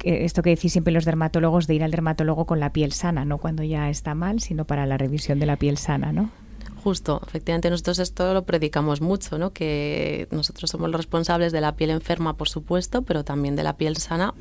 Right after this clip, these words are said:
Speaker 2: pero
Speaker 1: Ujú.
Speaker 2: por una serie de, por esto que comentas, porque podemos detectar antes,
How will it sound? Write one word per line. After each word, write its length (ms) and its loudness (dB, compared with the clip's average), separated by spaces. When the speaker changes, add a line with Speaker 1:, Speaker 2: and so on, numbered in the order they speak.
Speaker 2:
pero 140 8
Speaker 1:
Ujú. 140 0
Speaker 2:
por 120 4
una 220 2
serie 380 2
de, 400 0
por 120 -2
esto 240 -4
que 200 -4
comentas, 400 0
porque 340 -6
podemos 440 0
detectar 520 2
antes, 580 4